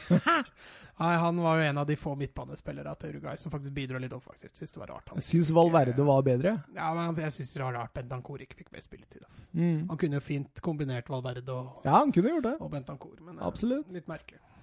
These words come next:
Speaker 2: Reservespissen din da?
Speaker 1: Jesus.
Speaker 2: Jesus, ja.
Speaker 1: Og så har
Speaker 2: Ja.
Speaker 1: jeg en kantspiller da.
Speaker 2: Ja, det har ikke jeg.
Speaker 1: Nei, jeg har Flores, jeg da, på Peru.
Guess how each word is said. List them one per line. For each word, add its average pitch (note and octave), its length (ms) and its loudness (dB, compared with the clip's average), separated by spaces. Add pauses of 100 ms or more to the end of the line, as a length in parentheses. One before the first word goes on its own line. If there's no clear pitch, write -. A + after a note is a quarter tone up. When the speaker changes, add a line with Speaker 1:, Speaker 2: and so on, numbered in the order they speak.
(1000)
Speaker 2:
Reservespissen F#3+ 800 6
din G#3 120 4
da? A3 160 2 (300)
Speaker 1:
Jesus. G3+ 500 -2 (120)
Speaker 2:
Jesus, G3 440 8
ja. A#3+ 120 4 (960)
Speaker 1:
Og E3+ 80 -6
så F3 80 2
har F3 80 6
Speaker 2:
Ja. E3 60 2
Speaker 1:
jeg - 0 -
en E3 80 -2
kantspiller E3 440 -2
da. A#3+ 100 -4 (1160)
Speaker 2:
Ja, D3+ 240 0
det D#3 100 -2
har D3+ 100 -2
ikke - 160 -10
jeg. - 340 -14 (560)
Speaker 1:
Nei, D3+ 120 -4 (160)
jeg D#3+ 80 -2
har D3 200 2
Flores, C3+ 420 -6
jeg - 100 -14
da, - 120 -20 (120)
på - 140 -16 (100)
Peru. - 180 -18